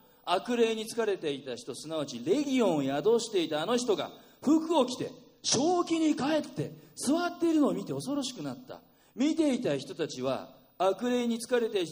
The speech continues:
いた人に起こったことや豚のことを人々に詳しく話して聞かせた。すると人々はイエスに、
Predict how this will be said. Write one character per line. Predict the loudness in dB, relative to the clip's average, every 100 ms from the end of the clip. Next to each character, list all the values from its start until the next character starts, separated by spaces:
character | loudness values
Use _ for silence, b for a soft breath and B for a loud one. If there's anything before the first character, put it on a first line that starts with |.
| -8 -12 -16 -20 -20
い | -10
た | -8
人 | -6 -4
に | -2
起 | 0
こ | 0
っ | 0
た | -2
こ | -2
と | -2
や | -4
豚 | -2 -4 -4
の | -4
こ | -2
と | -2
を | -2
人 | -2 -6
々 | -6
に | -10
詳 | -8 -6 -6
し | -8
く | -10
話 | -10 -10
し | -12
て | -16
聞 | -12
か | -10
せ | -10 -10
た。 | -14 -18 _ b b
す | -8 -4
る | -2
と | 0
人 | 0 -2
々 | 0 4
は | 4
イ | 4
エ | 0
ス | -2
に、 | -6 -8